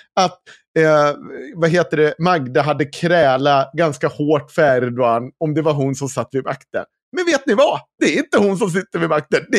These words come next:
är inte hon som behöver kräla för Erdogan. Utan vilka är det just det? Ja, det är ju Sverigedemokraterna tillsammans med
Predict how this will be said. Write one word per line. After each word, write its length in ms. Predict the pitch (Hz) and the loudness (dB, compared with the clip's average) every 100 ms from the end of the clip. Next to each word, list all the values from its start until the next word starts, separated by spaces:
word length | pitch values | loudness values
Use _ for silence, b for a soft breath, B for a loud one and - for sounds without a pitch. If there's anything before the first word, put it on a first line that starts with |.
| 190 | 2
är 60 | |
inte 140 | 247 233 | 0 0
hon 180 | 214 202 | 0 0
som 120 | 208 | 0
behöver 200 | 196 175 | 0 0
kräla 460 | - 226 214 190 | -2 -2 -2 -2
för 260 | 185 180 175 | -2 0 0
Erdogan. 280 | 170 143 131 B B _ _ - | 2 0 -2 B B _ _ -6
Utan 200 | 262 285 | -2 0
vilka 200 | 277 294 | 0 2
är 140 | 302 | 2
det 80 | 320 | 4
just 220 | 370 339 | 2 -2
det? 80 | - - B B _ | -4 -14 B B _
Ja, 360 | 190 220 262 240 | -2 0 0 -2
det 60 | |
är 100 | 277 | -6
ju 80 | 262 | -8
Sverigedemokraterna 1400 | - 185 277 240 226 233 254 254 - 254 269 285 - 277 | -8 0 2 2 0 0 0 -2 -2 0 0 -2 -4 -4
tillsammans 640 | 247 240 247 240 247 233 | -4 -4 -4 -2 -4 -6
med 220 | 214 233 | -2 -2